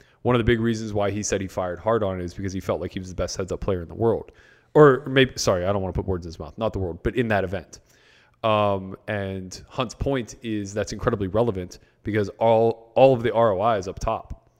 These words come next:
So if you have a massive edge heads up, that's gonna lead to a general higher R O I, assuming that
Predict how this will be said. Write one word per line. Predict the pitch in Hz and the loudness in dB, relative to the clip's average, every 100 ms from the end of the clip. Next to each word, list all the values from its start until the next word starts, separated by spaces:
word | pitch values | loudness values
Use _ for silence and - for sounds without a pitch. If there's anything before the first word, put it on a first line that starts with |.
| _ _ _ _ _ | _ _ _ _ _
So | - 113 101 | -6 -2 0
if | 101 135 | 0 2
you | 135 | 4
have | 135 | 4
a | 117 | 2
massive | 113 104 101 | -2 -4 -4
edge | 98 90 | -4 -4
heads | - 90 156 | -6 0 6
up, | 156 - - - - _ _ - | 6 4 -4 -18 -20 _ _ -2
that's | 110 104 | -2 0
gonna | 117 | -4
lead | 101 101 - | -2 -2 -2
to | 98 | -2
a | 92 | -2
general | 92 104 98 92 90 | -2 -2 0 -2 -4
higher | - 107 95 | 0 2 2
R | 92 87 82 | 2 0 4
O | |
I, | 117 113 92 90 - _ _ _ - | 6 6 4 -4 -10 _ _ _ -8
assuming | 110 - 107 101 95 92 | -4 -4 -4 -6 -6 -2
that | 98 92 | 0 0